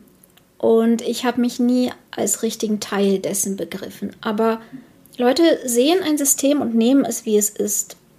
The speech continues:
ohne zu sagen, „Hey, Moment, das hier, dieses soziale System, das ist eine Entscheidung. Und ich kann Entscheidungen auch anders treffen. Ich fühle mich vereinsamt.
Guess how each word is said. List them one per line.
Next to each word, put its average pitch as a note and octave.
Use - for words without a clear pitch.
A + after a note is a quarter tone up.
ohne B3
zu B3+
sagen, A3+
„Hey, C#4+
Moment, D#4
das -
hier, C#4
dieses B3+
soziale C#4
System, C4
das B3+
ist -
eine C#4+
Entscheidung. A3
Und C4
ich -
kann F#4+
Entscheidungen A#3
auch -
anders A3
treffen. -
Ich -
fühle C#4+
mich C#4+
vereinsamt. C4+